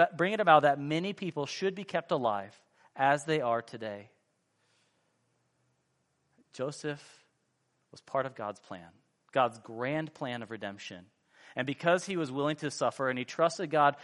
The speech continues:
when he suffered, through that, God brought about the salvation of, physical salvation of many nations through a worldwide famine.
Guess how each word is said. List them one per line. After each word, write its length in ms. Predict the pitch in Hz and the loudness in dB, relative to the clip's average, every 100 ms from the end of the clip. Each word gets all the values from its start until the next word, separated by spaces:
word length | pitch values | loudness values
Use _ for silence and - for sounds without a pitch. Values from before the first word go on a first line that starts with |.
| - | -12
when 220 | - 143 143 | 0 0 0
he 80 | |
suffered, 560 | 131 135 120 - 120 127 _ _ _ _ _ _ _ _ _ _ _ _ _ _ _ | -2 -2 -2 -2 -6 -8 _ _ _ _ _ _ _ _ _ _ _ _ _ _ _
through 200 | 156 156 | -10 -2
that, 260 | 110 110 | 0 -2
God 380 | 113 123 131 131 - 139 | -4 -2 -2 -4 -18 -8
brought 300 | 120 110 110 | -2 -2 -2
about 240 | 110 107 | -2 -4
the 60 | 113 | -2
salvation 500 | 123 117 147 - 135 | -2 0 0 -2 -4
of, 160 | 117 117 - | -6 -8 -12
physical 380 | - 226 240 143 | -4 -4 -2 -2
salvation 440 | 147 127 139 - | 2 2 0 -4
of 60 | 131 | -6
many 180 | 143 143 | -4 -2
nations 460 | 160 - 110 107 | -4 -6 -10 -14
through 220 | - 151 143 | -8 -2 0
a 60 | |
worldwide 420 | 139 165 180 190 185 | 0 -2 2 0 0
famine. 280 | 226 110 | -6 -8